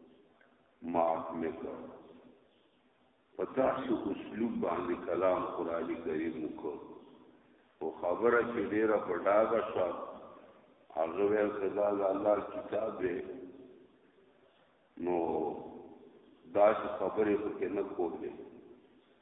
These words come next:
نو الله پاک جواب وکړي، "ان الله لا یستحی ان یضرب مثلا ما بعوضة." الله پاک مثال د وضاحت د ممثل لپاره بیانوي او وضاحت چې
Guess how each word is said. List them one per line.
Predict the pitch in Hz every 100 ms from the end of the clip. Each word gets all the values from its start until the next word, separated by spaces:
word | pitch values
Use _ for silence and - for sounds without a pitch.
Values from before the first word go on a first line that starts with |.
| _ _ -
نو | 80
الله | 82 87 92
پاک | 87 85 87 -
جواب | 95 92 92
وکړي، | 92 - 90 85
"ان | 90
الله | 87 85 80 80 82
لا | 85 82 85
یستحی | - - 80 80 82 82
ان | 76 85
یضرب | 85 87 85 82 85 82
مثلا | 82 80 82
ما | 85 82 -
بعوضة." | - - 78 80 82 - - 78 82 - - - - - _ _ _ _ _ _ _ _ _ _ -
الله | 78 90 101 107 -
پاک | 110 98 107 104
مثال | 95 95 - 95 98
د | 101
وضاحت | 98 92 95 85 92 85
د | 92 90
ممثل | 90 87 85 - 95 98
لپاره | 95 - 87 85 82
بیانوي | 80 80 87 95 98 78 98 - - - - - - - - _ _ _ _
او | 80 82
وضاحت | 85 85 87 87 85 104 -
چې | 107